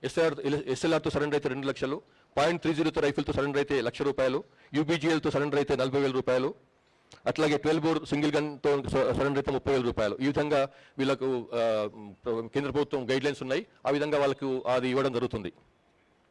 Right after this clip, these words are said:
ఈ రోజు సరెండర్ అయినటువంటి ఇరవై మంది ఈ మావోయిస్టు కాడకు సంబంధించి లక్ష, కోటి ఎనభై ఒక్క లక్ష తొంభై వేల రూపాయల రివార్డు అమౌంట్ వాళ్ళందరి పైన కలిసి ఉంది,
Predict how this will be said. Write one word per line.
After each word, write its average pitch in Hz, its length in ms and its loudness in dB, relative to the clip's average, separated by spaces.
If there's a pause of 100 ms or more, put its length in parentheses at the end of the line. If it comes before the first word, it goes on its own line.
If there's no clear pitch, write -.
(600)
ఈ 156 120 2
రోజు 170 240 2
సరెండర్ 160 260 0
అయినటువంటి 156 420 0
ఇరవై 147 380 2
మంది 143 380 -2 (300)
ఈ 135 80 2
మావోయిస్టు 143 640 2
కాడకు 139 320 0
సంబంధించి 135 600 0 (340)
లక్ష, - 260 -2
కోటి 151 540 2
ఎనభై 151 360 2
ఒక్క 151 140 0
లక్ష 147 220 0
తొంభై 143 300 0
వేల 143 140 4
రూపాయల 135 300 2
రివార్డు 143 280 2
అమౌంట్ 143 200 -2
వాళ్ళందరి 131 320 0
పైన 139 220 0
కలిసి 127 500 0
ఉంది, 123 320 0